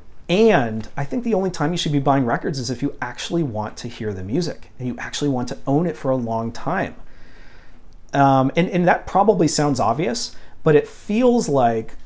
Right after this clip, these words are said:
there's this overwhelming voice in this hobby right now, um, of, of people who think otherwise, of people who are angry,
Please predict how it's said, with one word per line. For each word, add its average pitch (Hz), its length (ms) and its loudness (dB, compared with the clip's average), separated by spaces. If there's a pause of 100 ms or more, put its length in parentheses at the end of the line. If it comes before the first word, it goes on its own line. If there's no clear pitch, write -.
(340)
there's 160 180 0
this 160 300 0
overwhelming 156 560 6
voice 127 300 2
in 120 60 -2
this 110 100 -2
hobby 120 320 2
right 113 240 0
now, 104 400 -4 (400)
um, 117 600 2
of, 120 400 2
of 131 160 -2
people 160 260 2
who 139 100 2
think 135 260 0
otherwise, 101 720 -4
of 127 120 -4
people 165 280 2
who 147 100 6
are 135 180 2
angry, 113 520 -2